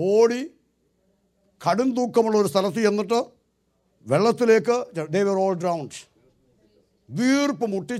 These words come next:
ചത്തു. ഓക്കെ, യേശുവിൻ്റെ അത്ഭുത സിദ്ധി കൊല്ലാൻ ഉപയോഗിച്ചിട്ടുണ്ടോ? ഒരു തെളിവാ ഇതല്ലേ? ഏ? Are you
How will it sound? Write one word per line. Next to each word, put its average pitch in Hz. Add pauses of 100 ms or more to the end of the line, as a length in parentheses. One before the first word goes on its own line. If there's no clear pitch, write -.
(120)
ചത്തു. 165 (640)
ഓക്കെ, 185 (1160)
യേശുവിൻ്റെ 302 (120)
അത്ഭുത 285 (160)
സിദ്ധി 214 (1700)
കൊല്ലാൻ 269
ഉപയോഗിച്ചിട്ടുണ്ടോ? 208 (3250)
ഒരു 214
തെളിവാ 240
ഇതല്ലേ? 196 (1120)
ഏ? - (1500)
Are 143
you 151